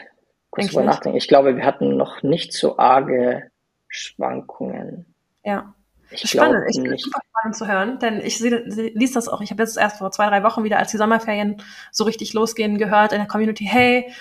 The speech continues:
Speaker 2: vor zwei Wochen hab ich noch so und so viel Bewerbung reinbekommen, jetzt irgendwie gar nicht mehr. Liegt das am Urlaub oder an der Urlaubszeit?" Darum hör ich immer gerne mal so rum, wie, wie, äh, andere Agenturen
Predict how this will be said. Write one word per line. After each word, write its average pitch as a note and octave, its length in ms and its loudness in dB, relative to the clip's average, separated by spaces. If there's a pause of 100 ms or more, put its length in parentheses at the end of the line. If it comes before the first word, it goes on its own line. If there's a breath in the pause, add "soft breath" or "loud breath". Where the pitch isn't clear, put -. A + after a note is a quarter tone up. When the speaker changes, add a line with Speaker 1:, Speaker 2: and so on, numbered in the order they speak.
(100)
Speaker 2:
vor A#3 160 6
zwei A#3 240 6
Wochen A3 380 2
hab A3+ 80 2
ich G#3+ 140 -4
noch G#3+ 80 0
so A#3 160 2
und A3+ 80 6
so A3+ 80 -2
viel A3+ 120 -2
Bewerbung G#3 380 2
reinbekommen, G3 420 0
jetzt G3 140 -4
irgendwie F#3+ 180 -2
gar G3+ 200 2
nicht A3+ 180 -2
mehr. G3+ 140 0
Liegt G3+ 160 -4
das G3 100 -10
am G#3 100 -2
Urlaub A3 540 6
oder F#3+ 100 2
an F#3 60 0
der F#3+ 140 0
Urlaubszeit?" A#3 640 2 (360 loud breath)
Darum G3+ 380 2
hör A3+ 160 4
ich A3+ 100 0
immer G#3 180 0
gerne G3 240 0
mal G3 160 0
so F#3+ 80 -6
rum, G3+ 240 -2
wie, F#3+ 360 -2
wie, F#3+ 220 0
äh, F#3 180 0
andere F#3+ 440 0
Agenturen F3+ 580 -2